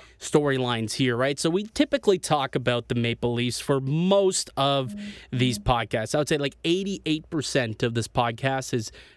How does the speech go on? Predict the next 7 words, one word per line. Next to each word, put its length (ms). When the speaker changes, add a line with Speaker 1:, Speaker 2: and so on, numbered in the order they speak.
Speaker 1:
talked 260
about 240
throughout 180
the 80
week, 300
um, 340
like, 220